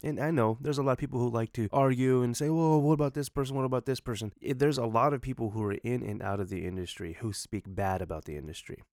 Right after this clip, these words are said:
Very rarely do you hear anything good about the industry other than opportunity and the money that presents itself.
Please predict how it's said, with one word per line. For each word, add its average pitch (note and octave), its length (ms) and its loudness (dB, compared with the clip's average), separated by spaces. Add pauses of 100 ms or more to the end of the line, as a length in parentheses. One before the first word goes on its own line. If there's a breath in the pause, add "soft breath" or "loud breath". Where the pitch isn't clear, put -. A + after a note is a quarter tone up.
(120)
Very A#2 440 2
rarely A2+ 400 2
do G2 80 -6
you F#2+ 100 -2
hear G2+ 180 -4
anything G2+ 480 -6
good G#2+ 240 2
about F#2+ 240 -2
the F#2 160 -6
industry F#2 460 -6
other G2+ 160 -2
than F#2 220 -4
opportunity G2 760 -6
and F#2+ 160 -8
the F2+ 40 -6
money F#2 260 -4
that F#2 180 -10
presents F2+ 400 -8
itself. - 400 -12